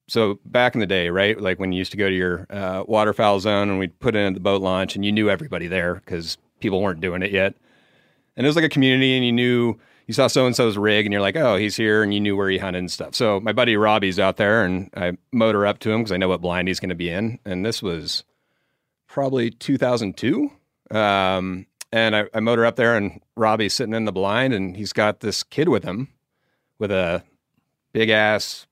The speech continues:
video camera. And <laughs> he's like, "Yeah,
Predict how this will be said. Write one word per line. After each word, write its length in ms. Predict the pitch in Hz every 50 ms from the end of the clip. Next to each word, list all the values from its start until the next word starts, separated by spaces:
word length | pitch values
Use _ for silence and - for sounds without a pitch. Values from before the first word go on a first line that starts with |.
| _ -
video 300 | - 113 139 135 107 90
camera. 460 | 92 - 98 92 92 92 107 127 147 _ _ _ _ _ _ _ _ _ _ - 165 139 - _
And 800 | - 117 110 107 110 110 107 110 107 107 107 107 104 104 98 95 107 - - - - -
<laughs> 280 | _ _ _ _ -
he's 120 | 113 104 110
like, 100 | 107 113
"Yeah, 180 | 156 180 147